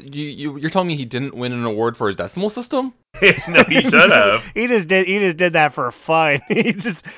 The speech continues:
Speaker 3: it's wild that
Speaker 1: <laughs> An, an
Speaker 3: libraries were just
Speaker 1: extracurricular activity of his. <laughs>
Speaker 3: <laughs> It's wild that libraries were just like a, it was Mad Max. It was a wasteland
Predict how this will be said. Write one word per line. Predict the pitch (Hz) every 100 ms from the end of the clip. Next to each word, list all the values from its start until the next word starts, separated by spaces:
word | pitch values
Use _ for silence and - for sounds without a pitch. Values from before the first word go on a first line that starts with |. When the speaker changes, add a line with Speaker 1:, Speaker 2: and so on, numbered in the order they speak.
| - -
Speaker 3:
it's | 185 170
wild | 170 202 208 170
that | 165
Speaker 1:
<laughs> |
An, |
an | 135
Speaker 3:
libraries | 143 156 151 135 135 139 131
were | 147
just | 143 143
Speaker 1:
extracurricular | 135 - 127 120 - 104 101
activity | 101 - 120 104 101
of | 95
his. | 110 208 202 202 - -
<laughs> | 233 - 240
Speaker 3:
<laughs> | - - -
It's | 180
wild | 190 190 220
that | -
libraries | 143 135 143 147 139 135 131
were | 143
just | 139 135
like | 143 135 131
a, | 127 127 -
it | 151
was | 147
Mad | 147 156 160 143
Max. | 139 131 120 -
It | 143
was | 135
a | 131
wasteland | 127 151 160 - 143 127 123 139